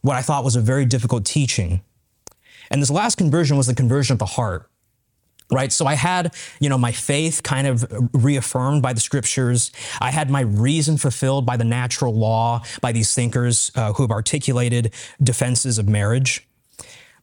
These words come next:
But the last thing I needed was my heart to be convinced that I should accept this teaching. And my adopted, so my other adopted grandmother,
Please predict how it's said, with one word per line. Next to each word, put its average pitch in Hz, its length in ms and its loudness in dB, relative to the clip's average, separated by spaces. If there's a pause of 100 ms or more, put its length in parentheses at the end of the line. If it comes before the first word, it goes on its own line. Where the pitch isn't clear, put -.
But - 60 4
the 151 80 2
last 180 280 0
thing 208 100 0
I 170 60 4
needed 160 220 4
was 143 160 2
my 139 100 2
heart 165 360 -2
to 143 60 -2
be 127 140 2
convinced 95 760 -2 (360)
that 127 100 0
I 123 60 0
should 135 180 0
accept 127 360 -2
this 117 160 -2
teaching. 104 500 -2 (1120)
And 147 80 0
my 139 140 0
adopted, 160 560 0 (100)
so 123 380 -2
my 127 240 0
other 185 240 2
adopted 135 380 0
grandmother, 104 540 0